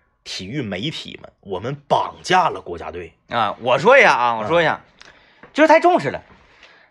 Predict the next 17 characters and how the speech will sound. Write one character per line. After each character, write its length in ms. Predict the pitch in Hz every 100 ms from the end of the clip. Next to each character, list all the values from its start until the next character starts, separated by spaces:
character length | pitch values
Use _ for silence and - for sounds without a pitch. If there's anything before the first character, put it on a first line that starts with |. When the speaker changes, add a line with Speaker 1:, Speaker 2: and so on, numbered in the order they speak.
| -
Speaker 2:
你 60 |
就 80 | 311
一 120 | 320
个 80 | 285
玩 200 | 349 -
儿。 300 | - 175 - - -
Speaker 1:
对 260 | 311 381
呀。 280 | - - -
Speaker 2:
说 140 | 302 330
一 100 | 185
个 100 | 302
玩 200 | - 127
儿， 220 | 190 -
你 120 | 151
这 200 | 196 247
输 300 | - - 269
了， 80 | 294